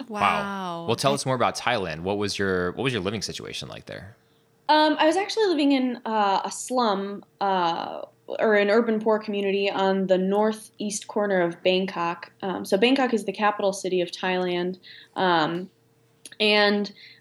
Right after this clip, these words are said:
Speaker 3: uh, it's quite touristy and industrial, uh, in certain ar-, or rather, um, not industrial, but very commercial in, uh, in certain areas. Um, so we were a little bit more removed from, from that part of the city. Um,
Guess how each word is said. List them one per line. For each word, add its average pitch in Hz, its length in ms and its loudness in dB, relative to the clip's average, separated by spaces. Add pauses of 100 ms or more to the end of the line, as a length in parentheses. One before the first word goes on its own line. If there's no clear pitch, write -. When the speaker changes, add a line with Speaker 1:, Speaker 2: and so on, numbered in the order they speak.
(140)
Speaker 3:
uh, 180 260 0
it's 214 220 0
quite 277 500 2
touristy 233 720 4
and 196 80 -4
industrial, 190 920 0
uh, 175 420 2
in 190 160 -2
certain 214 320 2
ar-, 185 240 0
or 214 100 6
rather, 208 480 4
um, 175 560 -6 (340)
not 220 140 6
industrial, 202 480 0
but 170 140 -2
very 196 140 0
commercial 196 680 0
in, 196 200 0
uh, 175 240 0
in 190 120 -6
certain 202 340 -2
areas. 175 560 -2 (320)
Um, 175 320 2
so 220 160 0
we 277 140 4
were 262 80 6
a 214 60 6
little 208 220 2
bit 208 140 0
more 196 180 0
removed 190 500 0
from, 180 420 -4
from 185 200 -6
that 190 280 0
part 190 200 4
of 180 160 2
the 180 80 -4
city. 180 520 -2 (320)
Um, 170 500 0